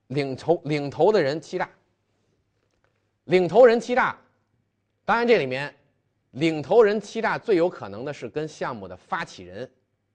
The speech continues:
其实两个人一起合伙，这是最有可能的风险。那么我们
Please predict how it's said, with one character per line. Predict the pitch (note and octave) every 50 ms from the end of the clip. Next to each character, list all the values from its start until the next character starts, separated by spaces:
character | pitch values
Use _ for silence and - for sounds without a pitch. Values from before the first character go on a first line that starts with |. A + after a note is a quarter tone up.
| _ _ _ _
其 | _ - B2+ C#3
实 | C3 C#3 C3+ C3
两 | G2 G2+ F#2 F#2+
个 | F#2+ G2+
人 | G#2+ A2+ B2+ C3 -
一 | D3+
起 | - - - F#2+
合 | - - C3
伙， | C#3 - - _ _ _ _ _ _ _ _ _ _ _ _ _ _ _ _ _ _ _ _ _ _ _ _ _ _ _ _ _ _ _ _ _ _ _ _ _ _ _ _ _
这 | - A3+ A3 E3+
是 | - - A#2+ G#2
最 | - - D#3+
有 | B2+ A2+ A2+
可 | A2 - - F#2+
能 | F2 F2+ F#2
的 | F#2+
风 | - G2+ F#2+
险。 | E2+ - _ _ _ _ _ _ _ _ _ _ _ _ _ _ _ _ _ _ _ _ _ _ _ _ _ _ _ _ _ _ _ _ _ _ _ _ _ _
那 | D#3+ G3+
么 | G#3+ G3
我 | F3 D#3+ D3 C#3
们 | C#3 D#3 E3 G3 G#3 G#3+ -